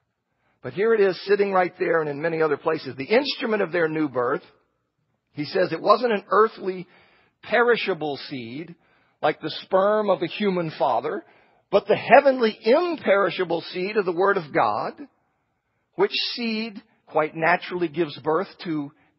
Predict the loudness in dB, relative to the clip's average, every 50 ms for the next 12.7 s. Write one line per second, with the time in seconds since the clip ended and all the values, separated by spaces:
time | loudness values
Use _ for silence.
0 | _ -4 -2 -2 -2 -4 -6 -8 -6 -4 -2 0 0 -2 -4 -6 -8 -8 -8 -10
1 | -10 -6 -4 -2 -2 0 -2 -4 -6 -8 -10 -10 -8 -8 -10 -10 -8 -4 -2 -2
2 | -2 -2 -6 -8 -8 -8 -4 -2 -2 -2 -2 -6 -8 -6 -6 -6 -4 -4 -6 -6
3 | -6 -8 -12 -10 -8 -8 -6 -6 -8 -8 -10 -14 -20 -20 -20 _ _ _ -6 -2
4 | 0 0 0 0 0 -4 -4 -4 -4 -2 0 2 4 6 6 6 4 2 2 0
5 | 0 -2 -2 -4 -2 2 2 4 4 2 0 2 4 6 6 6 6 4 0 0
6 | 0 0 0 0 -4 -6 -4 -4 -4 -2 -4 -2 0 2 2 4 2 2 0 0
7 | 2 4 6 6 4 4 0 -4 -10 -18 -20 -20 -20 -20 -20 _ _ _ _ 6
8 | 6 6 4 2 -2 -2 -2 -2 0 0 0 0 0 -2 -2 -2 -4 -6 -10 -4
9 | 0 2 4 4 4 2 0 -2 -4 -6 -4 -2 0 0 0 0 -2 -4 -6 -10
10 | -12 -14 -20 _ _ _ _ _ _ _ _ _ 0 2 4 4 4 4 2 2
11 | 0 -2 -4 -6 -4 -2 -2 -2 -4 -6 -12 -16 -6 -2 2 2 2 2 2 0
12 | -2 -4 -6 -8 -10 -12 -10 -6 -6 -6 -6 -6 -10 -14